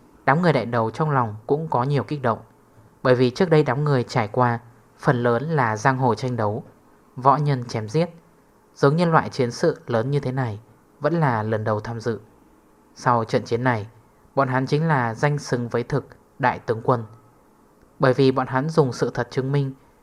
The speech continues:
mình chẳng những có thể tung hoành giang hồ, còn có thể xông pha chiến trường. Trừ đại đầu điều khiển Bạch Cô Nương bay ở chỗ cao,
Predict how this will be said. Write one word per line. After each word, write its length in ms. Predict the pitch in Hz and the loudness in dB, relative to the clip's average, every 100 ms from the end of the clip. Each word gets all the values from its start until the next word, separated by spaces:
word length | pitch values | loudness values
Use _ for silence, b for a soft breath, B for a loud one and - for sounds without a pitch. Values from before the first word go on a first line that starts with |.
| _ | _
mình 200 | 147 131 | 0 0
chẳng 200 | 123 113 | 0 -4
những 180 | 117 165 | -4 0
có 100 | 165 | 0
thể 200 | 165 117 | 0 -2
tung 260 | 104 165 165 | 2 2 2
hoành 220 | 151 113 | -2 0
giang 180 | 139 131 | -2 0
hồ, 320 | 131 107 101 b b b - | 0 0 -2 b b b 0
còn 180 | 131 123 | 2 2
có 80 | 143 | 0
thể 260 | 160 110 | 0 -2
xông 300 | 101 - 139 | -2 0 0
pha 240 | 127 139 127 | 0 -2 -2
chiến 240 | - 117 | -4 -8
trường. 280 | 117 139 107 - _ _ _ _ _ _ _ _ _ _ - | -4 -4 -4 -12 _ _ _ _ _ _ _ _ _ _ -6
Trừ 200 | 151 131 | 0 2
đại 160 | 135 | 2
đầu 220 | 123 131 123 | 4 2 4
điều 160 | 131 | 2
khiển 280 | - 127 107 | 0 -4 -2
Bạch 100 | 117 | 0
Cô 140 | 143 | 0
Nương 360 | 139 143 135 135 | 2 0 -2 0
bay 140 | 135 | 0
ở 120 | 127 98 | 0 -2
chỗ 180 | 131 | -6
cao, 320 | - 131 120 | -2 -2 -2